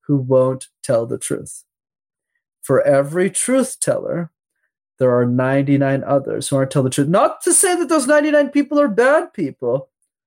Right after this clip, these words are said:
Not at all. It's just most of us as human beings don't wanna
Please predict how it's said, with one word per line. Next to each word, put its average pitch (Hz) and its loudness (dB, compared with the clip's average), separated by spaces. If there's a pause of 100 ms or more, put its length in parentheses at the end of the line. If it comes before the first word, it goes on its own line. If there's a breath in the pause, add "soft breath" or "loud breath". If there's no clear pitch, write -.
(300)
Not 135 0
at 160 2
all. 120 0 (680)
It's 139 0
just 156 -2
most 143 0
of 220 0
us 214 -2
as 175 -2
human 147 -4
beings 131 -6
don't 139 -2
wanna 143 0